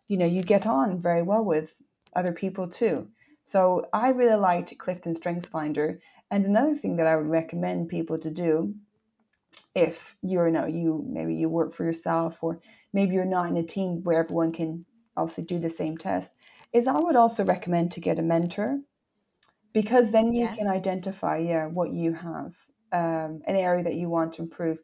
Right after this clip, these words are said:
Speaker 1: So like at school, for example, like I, I did need extra help in math and my dad helped me. Or, um, when I was doing A-levels, both me and my sister did extra classes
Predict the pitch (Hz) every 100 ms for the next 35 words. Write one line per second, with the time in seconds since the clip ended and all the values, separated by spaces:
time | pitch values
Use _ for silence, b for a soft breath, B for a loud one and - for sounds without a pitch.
0 | b b b - 233 220 220 220 214 -
1 | - 240 233 190 180 165 160 - - -
2 | - 180 180 185 - 190 196 180 196 196
3 | 220 226 226 - - 202 220 220 226 226
4 | 285 330 202 180 175 175 - 170 185 208
5 | 233 233 b b b b - 185 180 180
6 | 180 185 180 170 170 170 170 196 190 180
7 | 175 175 185 185 190 190 185 190 202 247
8 | - 175 - 180 170 170 180 - 180 185
9 | 190 - 196 - - 180 - 180 - 202
10 | 202